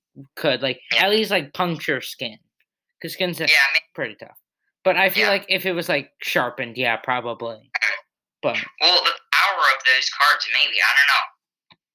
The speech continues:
Speaker 2: Maybe if he's, like, really close. I
Speaker 1: Like,
Speaker 2: don't know.
Speaker 1: super close.
Speaker 2: Mm-hmm.
Speaker 1: The most power he would ever give. And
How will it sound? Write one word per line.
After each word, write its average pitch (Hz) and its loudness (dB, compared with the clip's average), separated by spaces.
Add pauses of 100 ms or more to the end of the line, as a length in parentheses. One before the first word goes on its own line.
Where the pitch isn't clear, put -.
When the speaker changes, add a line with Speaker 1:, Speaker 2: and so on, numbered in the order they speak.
(320)
Speaker 2:
Maybe 143 4
if 175 0
he's, 175 2
like, 151 2 (140)
really 143 2 (180)
close. - -2 (440)
I - 4
Speaker 1:
Like, 151 4
Speaker 2:
don't - 0
know. - 2
Speaker 1:
super 214 -2
close. 180 0 (680)
Speaker 2:
Mm-hmm. 113 -4
Speaker 1:
The 180 4
most 180 0
power 175 0
he 156 -8
would 151 -8
ever 147 -6
give. 131 -4 (1300)
And 135 -2